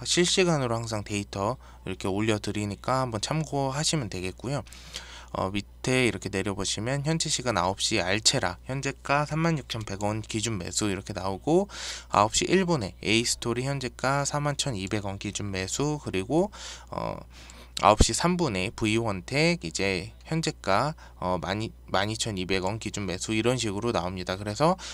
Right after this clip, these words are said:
하루에 세 종목씩 이렇게 추천이 나가니까요. 실시간으로 이렇게 달아줍니다. 이런 차트도, 어, 항상 이렇게, 음, 어떻게 올라가는지 실시간으로 이렇게,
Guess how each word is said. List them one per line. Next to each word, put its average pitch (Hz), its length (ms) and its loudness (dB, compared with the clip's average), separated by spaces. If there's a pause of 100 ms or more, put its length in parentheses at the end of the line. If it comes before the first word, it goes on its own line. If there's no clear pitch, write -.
하루에 165 340 2
세 214 180 2
종목씩 202 500 0
이렇게 95 220 -4
추천이 151 440 2
나가니까요. 101 680 0
실시간으로 170 680 4
이렇게 92 220 -4
달아줍니다. 98 680 -2 (280)
이런 101 180 -2
차트도, 175 580 2 (300)
어, 92 100 0
항상 107 400 -2
이렇게, 120 380 -4 (460)
음, 92 200 -6 (220)
어떻게 - 340 0
올라가는지 107 840 2
실시간으로 131 840 -2
이렇게, 95 420 -4